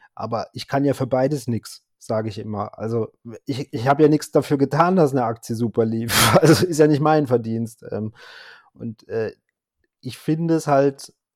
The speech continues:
irgendwann war mir Verlust ja auch egal, muss ich ganz ehrlich dazu sagen. Das war Learnings. Also ich habe das als Lehrgeld betrachtet und ich glaub, dass jeder Lehrgeld bezahlen muss. Also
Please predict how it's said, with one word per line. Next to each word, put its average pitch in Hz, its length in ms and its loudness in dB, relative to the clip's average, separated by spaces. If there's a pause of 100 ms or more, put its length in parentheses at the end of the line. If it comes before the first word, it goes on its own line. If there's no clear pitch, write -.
(1700)
irgendwann 185 340 4
war 160 80 8
mir 135 140 4
Verlust 127 380 -4
ja 113 100 -6
auch 92 120 -10
egal, 127 520 0
muss 113 220 -6
ich 104 140 -12
ganz 110 220 -8
ehrlich 113 240 -8
dazu 113 240 -8
sagen. 113 240 -2
Das 107 160 -6
war 110 140 -2
Learnings. 117 560 -4
Also 107 160 -10
ich 107 100 -12
habe - 140 -12
das 110 100 -8
als 101 200 -8
Lehrgeld 113 540 -4
betrachtet 110 520 -6
und 113 80 -8
ich - 100 -12
glaub, 104 240 -6
dass 107 220 -10
jeder 113 260 -6
Lehrgeld 101 480 -6
bezahlen 98 460 -8
muss. 101 500 -12
Also 101 380 -8